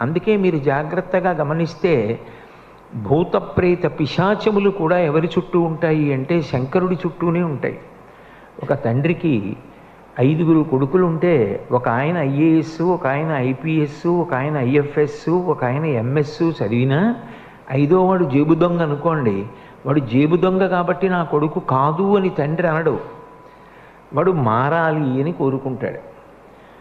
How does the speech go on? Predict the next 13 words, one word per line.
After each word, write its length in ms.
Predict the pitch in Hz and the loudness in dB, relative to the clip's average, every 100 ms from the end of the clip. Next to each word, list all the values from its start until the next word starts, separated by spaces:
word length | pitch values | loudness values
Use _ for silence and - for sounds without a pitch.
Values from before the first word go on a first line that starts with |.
| - - - - 120 | -20 -20 -20 -8 -2
భగవంతుడు 640 | 117 175 208 220 220 185 | 2 2 0 0 0 0
కూడా 280 | 170 175 165 | 0 0 0
అంతే. 520 | 143 139 143 107 - - - - - - - 147 | -4 -4 -2 -2 -8 -20 -20 -20 -20 -20 -8 -8
చిట్ట 520 | - - - 214 214 | -8 -4 0 2 2
చివరికి 300 | 202 202 208 | 2 2 2
ఒక 180 | 190 165 | 2 0
వ్యక్తిని 500 | 135 131 - 208 196 | -2 -4 -4 -2 -2
సంహరించవలసి 1080 | - 131 160 190 208 196 - 180 160 - | 0 0 4 4 2 0 0 0 0 -2
వస్తే 440 | 131 - 151 110 - - - - | -4 -2 -2 -2 -6 -20 -8 -2
అందులో 460 | 147 175 233 226 | 0 4 6 6
కూడా 300 | 220 170 180 | 4 2 2
కారుణ్యం 880 | 185 - 113 165 190 190 175 143 123 | 0 0 2 2 0 -4 -2 -4 -4
ఉంటుంది. 360 | 107 98 78 | -8 -10 -14